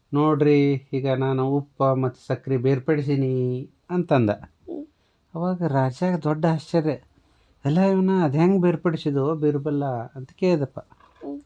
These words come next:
Speaker 1: ಹಾ, ಅವಾಗ ಬೀರ್ಬಲ್ ಹೇಳ್ದ, "ನೋಡ್ರಿ, ನೀವು ಕೊಟ್ಟದ್ದು ಉಪ್ಪ ಮತ್ತು ಸಕ್ರೆ ಮಿಶ್ರಣ ನಾ ಗಿಡ ಸುತ್ತು ಕಡೆ ಹಾಕೀನಿ.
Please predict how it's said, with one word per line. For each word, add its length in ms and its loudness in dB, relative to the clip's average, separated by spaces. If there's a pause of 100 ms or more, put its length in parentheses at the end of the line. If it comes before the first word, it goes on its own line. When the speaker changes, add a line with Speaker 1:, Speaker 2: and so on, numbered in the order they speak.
(580)
Speaker 1:
ಹಾ, 80 0 (440)
ಅವಾಗ 280 -6
ಬೀರ್ಬಲ್ 380 0
ಹೇಳ್ದ, 260 2 (800)
"ನೋಡ್ರಿ, 800 0
ನೀವು 180 0
ಕೊಟ್ಟದ್ದು 600 -2
ಉಪ್ಪ 280 -2
ಮತ್ತು 380 2
ಸಕ್ರೆ 340 -2
ಮಿಶ್ರಣ 400 0 (680)
ನಾ 100 4
ಗಿಡ 240 2
ಸುತ್ತು 500 -2
ಕಡೆ 320 -4
ಹಾಕೀನಿ. 720 -2